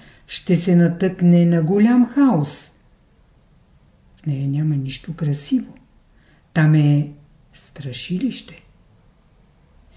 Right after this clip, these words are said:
И ученият, като погледне човешката глава, казва: „Ангелско е лицето, но мозъкът не е тъй красив. Мозъкът прилича на змийска кожа,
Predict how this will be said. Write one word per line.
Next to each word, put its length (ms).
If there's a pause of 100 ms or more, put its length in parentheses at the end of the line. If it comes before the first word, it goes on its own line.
(220)
И 200
ученият, 600
като 280
погледне 440
човешката 560
глава, 340
казва: 460 (1200)
„Ангелско 520
е 100
лицето, 520 (360)
но 220 (120)
мозъкът 840
не 280
е 80
тъй 220
красив. 500 (1400)
Мозъкът 480
прилича 400
на 120
змийска 480
кожа, 300